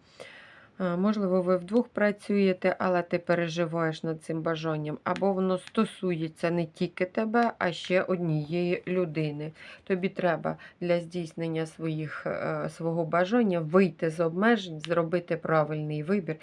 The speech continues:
і прибрати різні переживання. Так, важко це буде,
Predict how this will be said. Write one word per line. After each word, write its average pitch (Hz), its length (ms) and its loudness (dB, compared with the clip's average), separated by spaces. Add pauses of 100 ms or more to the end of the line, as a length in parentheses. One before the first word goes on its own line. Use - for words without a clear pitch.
(200)
і 262 60 -2
прибрати 262 580 2
різні 175 300 -2
переживання. 185 920 0 (1800)
Так, 190 400 6
важко 240 480 4
це 247 220 -2
буде, 240 420 0